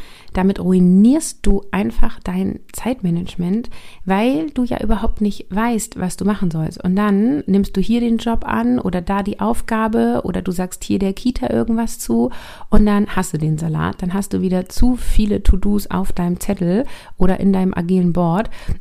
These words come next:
und hast Schwierigkeiten, das alles abzuarbeiten. Und das Leben besteht eben nicht nur aus To-Dos abarbeiten. Ich weiß, bei mir geht's ganz viel um das Erledigen von Dingen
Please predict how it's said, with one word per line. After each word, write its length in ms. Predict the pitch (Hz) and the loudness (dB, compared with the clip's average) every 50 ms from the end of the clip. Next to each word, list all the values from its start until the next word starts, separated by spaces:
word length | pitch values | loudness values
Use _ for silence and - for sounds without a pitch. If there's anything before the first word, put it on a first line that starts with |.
| - | 0
und 280 | - 190 190 196 185 - | 4 4 4 4 4 0
hast 200 | 208 202 - - | -2 -4 -2 -2
Schwierigkeiten, 500 | - 220 226 - - - - - - 190 | -2 -2 -2 -2 -4 -6 -6 -4 -2 -2
das 120 | 185 - | -2 -2
alles 220 | - - 180 190 - | -4 -6 -6 -6 -6
abzuarbeiten. 760 | - 190 - - - - 156 151 160 160 165 - - - - | -8 -8 -8 -6 -6 -4 -4 -4 -4 -6 -6 -6 -8 -6 -4
Und 140 | - 175 180 | -2 -2 -2
das 160 | 180 160 170 | -2 -4 -2
Leben 280 | 180 208 226 262 247 | -2 0 2 2 2
besteht 480 | 226 220 - - - - 208 226 - - | 2 2 2 2 2 2 0 -2 -4 -4
eben 280 | - 185 190 190 190 185 | -4 -2 0 2 4 4
nicht 320 | 202 214 - - - - - | 2 2 0 -4 -8 0 2
nur 260 | 208 220 226 - - | 4 4 4 2 0
aus 180 | - - - - | -4 -6 -6 -6
To-Dos 360 | - 190 180 202 196 - - | -6 -4 0 0 2 2 0
abarbeiten. 560 | 185 180 - - 156 160 156 160 - - - - | -2 -4 -6 -8 -8 -6 -8 -8 -8 -10 -10 -10
Ich 100 | - - | -6 -2
weiß, 260 | 190 196 226 220 - | 0 0 0 0 2
bei 100 | - 190 | 4 4
mir 100 | 196 185 | 4 4
geht's 240 | 175 196 - - - | 2 0 -2 -2 2
ganz 180 | 202 202 196 | 4 6 6
viel 200 | - - 202 202 214 - | 8 8 8 10 10 10
um 140 | 190 190 190 | 10 8 6
das 140 | 180 170 - | 4 2 0
Erledigen 440 | - 175 175 190 196 202 202 196 196 | 0 2 2 2 2 2 2 0 0
von 320 | - - 180 196 185 190 | 0 0 0 0 0 0
Dingen 380 | - 233 233 233 226 220 226 | 2 2 4 6 6 4 4